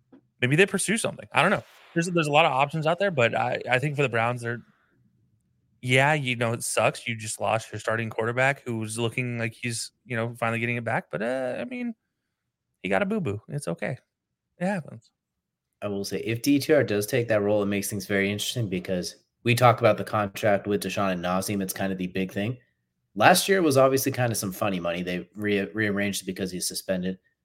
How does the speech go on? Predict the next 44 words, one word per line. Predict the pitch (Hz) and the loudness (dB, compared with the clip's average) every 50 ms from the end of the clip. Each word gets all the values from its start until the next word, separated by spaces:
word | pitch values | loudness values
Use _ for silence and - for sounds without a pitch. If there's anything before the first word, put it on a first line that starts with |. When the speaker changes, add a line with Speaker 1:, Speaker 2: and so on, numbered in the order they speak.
| _ _ _ _ - | _ _ _ _ 0
Speaker 2:
This | 101 156 220 - - | 4 4 4 4 2
year, | 269 247 233 | 0 2 4
they | 175 151 | 4 4
reworked | 131 127 139 156 139 113 113 120 123 120 | 6 6 6 6 6 6 6 4 4 4
a | 113 95 | 2 2
lot | 92 90 101 107 113 123 | 2 4 4 4 4 4
of | 127 | 6
that, | 139 143 143 | 6 4 4
so | - 123 | 4 0
it | 110 | 0
was, | 101 | 2
like, | 107 104 | 2 2
a | 98 95 | 2 0
nineteen | 95 98 104 98 - - 113 107 | 0 -2 -2 -2 -4 -4 -4 -2
million | 110 110 110 110 | -2 -2 0 2
dollar | 110 107 110 104 | 2 2 2 2
hit. | 120 123 120 - - _ _ - | 2 0 -2 -4 -8 _ _ 2
It | 165 202 | 4 4
is, | 311 320 262 | 4 2 0
like, | 180 - - - | -2 -4 -4 -4
sixty-seven | - - - 131 151 - - - - - - - 113 110 98 101 95 98 | -4 -2 0 0 0 0 -2 -6 -6 -6 -2 0 2 2 2 0 0 0
million | 107 104 95 90 82 | 0 0 -2 -2 -2
dollars | 82 92 123 165 147 92 - 95 | 0 2 2 2 2 0 -2 -4
the | 90 | -6
next | 87 85 - - - | -8 -8 -8 -10 -8
three | 92 87 87 | -6 -6 -6
years, | 87 87 87 90 - - _ _ _ _ _ _ - | -4 -4 -6 -6 -8 -10 _ _ _ _ _ _ -6
and | 92 101 | 0 4
you | 127 165 | 4 4
can't | - - 175 185 - 151 | 4 6 6 6 6 6
really | 156 156 151 139 | 6 6 6 6
rework | 131 135 131 117 123 135 - - | 6 6 6 6 6 4 4 2
that | 101 87 87 - | 2 0 0 -2
since | 101 92 - | -4 -6 -6
it's | - - | -4 0
all | 101 101 101 | 0 2 2
guaranteed. | 95 98 95 92 90 92 - 107 110 104 92 | 2 0 -2 -2 -4 -4 -4 -4 -4 -4 -4
So, | - 98 92 | -4 -2 -2
like, | 92 90 87 | -2 -2 -2
this | 104 123 127 - | -2 -2 0 0
was | 185 165 - | -2 -2 -2
kind | - - 147 143 123 120 | -2 0 0 2 2 2
of | 117 | 4
their, | 117 110 104 98 90 - | 4 4 4 2 0 -2